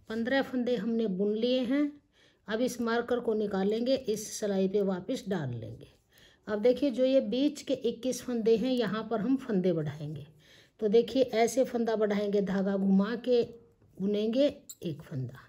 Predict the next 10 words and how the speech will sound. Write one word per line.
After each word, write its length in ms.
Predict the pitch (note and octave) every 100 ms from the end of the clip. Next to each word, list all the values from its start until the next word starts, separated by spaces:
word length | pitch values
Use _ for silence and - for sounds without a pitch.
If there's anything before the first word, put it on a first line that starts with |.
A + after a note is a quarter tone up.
| _ _ _ _ _ _ _ -
फिर 120 | C#4
ऐसे 340 | B3+ B3 B3
धागा 340 | G#3 A3 A3+ A3+
घुमाएंगे, 520 | A3 A3 A#3 A#3 A#3
फंदा 380 | A3+ G3+ F#3+ G3+
बढ़ 200 | F#3 G3
जाएगा, 440 | F#3+ G3+ A#3 A#3 A#3+
फिर 200 | A#3+ F3
से 240 | - A#3 B3
बुनेंगे, 640 | F#3+ D#3+ C#3 B2+ C3